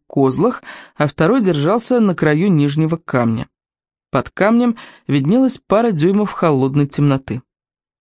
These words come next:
Четверо рабочих, все незнакомцы, кроме Джорджа Батла,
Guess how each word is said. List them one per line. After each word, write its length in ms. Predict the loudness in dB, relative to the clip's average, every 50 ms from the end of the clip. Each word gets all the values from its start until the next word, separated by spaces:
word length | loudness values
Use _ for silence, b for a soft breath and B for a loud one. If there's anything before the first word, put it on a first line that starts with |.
| _ _ _ _ _ _ _ _ _
Четверо 400 | -6 -4 -4 -2 -2 0 0 0
рабочих, 520 | 0 0 0 -2 -2 -2 -4 -6 -8 -10 b b b b b _ _ _ _ _ _ _ _ -16
все 220 | -8 -4 0 0
незнакомцы, 640 | 2 2 2 0 -2 0 0 -2 -2 -2 -2 -4 -6
кроме 300 | -2 -2 0 0 0 0
Джорджа 400 | 0 -2 -2 -2 0 -2 -2 -4 -6 _ -10
Батла, 440 | -6 -6 -6 -6 -6 -6 -6 -6